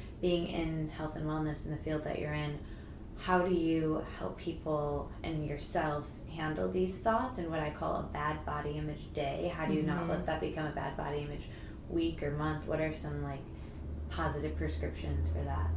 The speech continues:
Speaker 2: Yeah. I mean, I think so m-, because I never realized how much what you eat really affects how you think. You know, like, that kind of, like, that was really a wake-up call for me, that I didn't realize that,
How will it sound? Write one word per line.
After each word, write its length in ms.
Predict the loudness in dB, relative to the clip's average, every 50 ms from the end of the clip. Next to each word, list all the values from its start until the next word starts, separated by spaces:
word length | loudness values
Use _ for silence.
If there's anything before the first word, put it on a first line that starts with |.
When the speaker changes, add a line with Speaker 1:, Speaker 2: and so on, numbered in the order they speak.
| 0 0 0
Speaker 2:
Yeah. 320 | 2 4 6 6 6 4 4 2 0 -2 -4 -6 -6 -6 2 4
I 40 | 4
mean, 120 | 6 6
I 80 | 4 4
think 220 | 4 2 2 2
so 600 | 0 2 2 4 8 10 12 12 12 12 10 8
m-, 280 | 6 4 4 4 2 0 -2 -6 -8 -8 -8 -10 -10 -8 -8 -8 -6 -2
because 160 | 2 2 4 6
I 100 | 8 8
never 160 | 10 10 8
realized 500 | 6 6 6 6 6 6 6 4 2 2
how 260 | 0 -2 0 2 2
much 400 | 4 4 4 2 0 -2 -4 -2
what 180 | -2 -2 -2 0
you 380 | 0 0 0 0 -2 -2 -4 -6 -8 -8 -6
eat 440 | -2 0 2 2 0 0 -2 -8 -8 -8 -8 -8 -8 -8 0
really 220 | 2 4 4 4 4
affects 380 | 2 2 2 2 2 2 -2
how 140 | -6 -4 -2
you 160 | -2 -2 -4
think. 680 | -6 -6 -8 -6 -6 -4 -4 -4 -6 -6 -8 -10 -12 -10 -10 -10 -10 -10 -6 2
You 80 | 6 8
know, 260 | 10 10 10 10 10 8
like, 160 | 6 8 8
that 180 | 6 6 6
kind 140 | 4 4 4
of, 80 | 4 4
like, 260 | 4 0 0 0 4
that 300 | 6 8 8 8 6 4
was 140 | 2 2 4
really 160 | 6 8 8
a 60 | 8 8
wake-up 440 | 6 4 4 6 6 4 4 4
call 160 | 2 4 4 4
for 140 | 2 2 2
me, 260 | 4 4 4 4 6
that 120 | 4 4 6
I 60 | 6
didn't 220 | 4 4 4 2
realize 420 | 2 4 4 6 6 6 4 4 2
that, 140 | 0 0